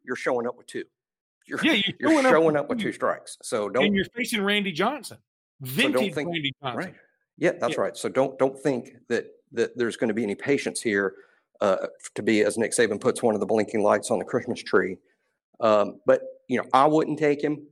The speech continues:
Speaker 1: but I agree with you. You make a great point. I wouldn't take him. But if anyone can straighten this kid out and make him a productive citizen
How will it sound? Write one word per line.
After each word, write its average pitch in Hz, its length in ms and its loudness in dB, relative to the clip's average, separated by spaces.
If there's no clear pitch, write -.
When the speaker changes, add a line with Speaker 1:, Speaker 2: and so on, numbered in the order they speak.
Speaker 1:
but 123 500 2
I 127 140 0
agree 131 240 -4
with 120 200 -6
you. 127 60 -8
You 117 60 -6
make 120 160 -4
a 123 60 -6
great 113 280 -2
point. 113 260 -6
I 120 160 2
wouldn't 170 280 -2
take 117 240 -6
him. 92 200 -12
But 117 140 -2
if 117 160 -4
anyone 165 760 -4
can 120 140 -4
straighten 127 460 -4
this 123 180 -6
kid 113 320 -6
out 110 360 2
and 117 120 0
make 113 180 0
him 123 100 -2
a 110 40 -4
productive 120 500 -2
citizen 135 640 0